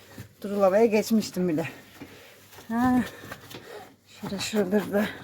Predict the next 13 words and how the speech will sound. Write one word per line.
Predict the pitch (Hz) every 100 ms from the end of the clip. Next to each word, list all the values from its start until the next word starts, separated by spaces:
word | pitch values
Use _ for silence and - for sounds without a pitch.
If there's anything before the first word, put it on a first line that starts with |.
| - - - - - - - - - _ - -
Şu | - - 226 -
arayı | 190 208 214 208
da | 220 196
biliyor | 202 226
musunuz | 202 151 220 202 196
bilmiyorum. | 208 196 185 220 202 - - - - - - - -
Bu | 202 202 -
makinenin | 208 - 220 214 214 202
buraları | 202 196 208
da | 196 233 - - - - - -
Allah | 190 185 180 180 190 - - - - - - - - -
temizleniyor. | 202 202 202 170 185 190 185 165 - - - - - - - - - - - -
Şöyle. | - 185 170 165